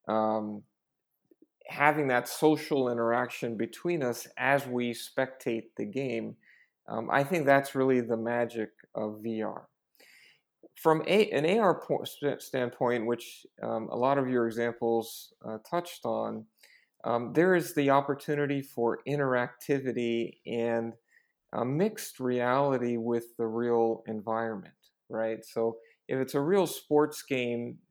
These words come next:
you know, the rendered objects, the A R provides a, a way to,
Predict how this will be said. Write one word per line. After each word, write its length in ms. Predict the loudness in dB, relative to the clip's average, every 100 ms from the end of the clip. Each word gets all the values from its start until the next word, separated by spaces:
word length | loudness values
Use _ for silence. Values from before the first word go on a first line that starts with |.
| -10
you 140 | -4
know, 120 | -4 -2
the 100 | 0
rendered 500 | 0 2 2 4 4
objects, 720 | 4 2 0 0 0 -12 -8
the 200 | -4 -2
A 200 | -2 0
R 440 | 4 4 4 0 -4 _ _ -6
provides 520 | -2 4 4 2 2
a, 160 | -2 -2 -4
a 100 | 0
way 360 | 2 4 4
to, 360 | 2 2 0